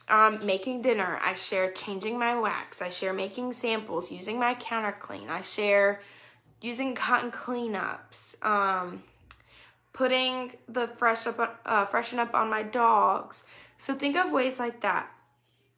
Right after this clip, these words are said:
that you can, things you're already doing, and just take a video of it on your story. You don't even have to save it. Just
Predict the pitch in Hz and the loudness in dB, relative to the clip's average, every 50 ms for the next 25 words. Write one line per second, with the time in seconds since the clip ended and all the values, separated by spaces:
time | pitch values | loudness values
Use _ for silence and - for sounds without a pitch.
0 | _ _ _ _ - - - 220 233 214 226 240 247 233 - 262 262 247 240 - | _ _ _ _ -18 -10 -2 0 0 0 0 -2 -4 -4 -6 -6 -6 -6 -6 -8
1 | - - - 208 226 226 254 240 - 285 196 233 285 381 415 415 - - - - | -6 -4 -4 -4 -2 0 0 2 2 2 2 2 2 2 0 0 0 -2 -4 -8
2 | - 214 247 254 - - - - _ _ _ _ _ _ - 262 262 262 262 269 | -10 -12 -12 -14 -18 -20 -20 -20 _ _ _ _ _ _ -8 -8 -6 -6 -6 -6
3 | 269 - - - 285 285 285 - - 233 233 233 247 247 233 214 196 180 - - | -8 -8 -8 -10 -10 -10 -10 -10 -12 -14 -12 -12 -14 -14 -14 -14 -16 -16 -18 -20
4 | - _ _ _ - 208 220 240 247 254 247 - - - - - - - - 220 | -20 _ _ _ -8 -6 -6 -6 -6 -8 -8 -10 -10 -10 -10 -12 -12 -10 -10 -6
5 | 226 269 302 320 349 359 349 359 359 - - - - 196 202 208 202 - - - | -4 -2 -2 0 -2 -2 -2 -4 -6 -6 -6 -6 -6 -4 -4 -4 -4 -6 -8 -10
6 | - - - - 277 277 - - | -10 -8 -4 -4 -4 -4 -4 -8